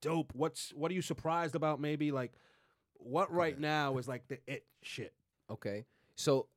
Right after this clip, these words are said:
Speaker 2: first and foremost, I will always be a product person. So,
Speaker 1: Okay.
Speaker 2: like, if I see a product,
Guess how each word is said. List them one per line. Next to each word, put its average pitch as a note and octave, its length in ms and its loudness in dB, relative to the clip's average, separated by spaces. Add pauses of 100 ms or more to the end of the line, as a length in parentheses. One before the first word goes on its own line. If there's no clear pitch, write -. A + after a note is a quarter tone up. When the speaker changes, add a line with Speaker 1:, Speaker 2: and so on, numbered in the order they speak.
(100)
Speaker 2:
first - 400 2
and C#3+ 100 -2
foremost, B2+ 640 0
I G#2+ 80 0
will G#2+ 140 2
always B2 420 0
be G#2 400 -4 (840)
a - 60 -8
product G2+ 460 -2
person. E2+ 400 -8 (520)
So, - 140 -4
Speaker 1:
Okay. G#2 80 0
Speaker 2:
like, G2+ 240 -6 (420)
if - 140 -6
I G#2+ 60 -2
see C#3+ 260 -2
a C3 60 0
product, A2 680 -2